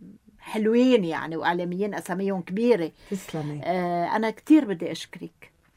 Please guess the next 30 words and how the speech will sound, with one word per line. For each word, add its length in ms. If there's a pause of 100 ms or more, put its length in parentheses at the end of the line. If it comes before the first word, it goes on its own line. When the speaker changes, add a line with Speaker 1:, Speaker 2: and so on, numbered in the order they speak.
(360)
Speaker 1:
و-، 960
والله 280
يعطيك 340
العافية. 720 (140)
Speaker 2:
ميرسي، 420
وفاء. 300
Speaker 1:
بكل 100
Speaker 2:
وأنا 120
Speaker 1:
شي 120
Speaker 2:
بدي 80
Speaker 1:
بتعمليه. 240
Speaker 2:
أشكرك 680 (460)
على 280
الاستضافة 1300
بهالإذاعة 680
اللي 100
بحبها 320
كتير 340
كمان. 340 (340)
Speaker 1:
يا 100
أهلا 280
وسهلا 380
فيكي. 220
Speaker 2:
وعندي 280
ذكريات 560
فيها. 300 (100)
Speaker 1:
يا 100
أهلا 300
وسهلا 380
فيكي. 460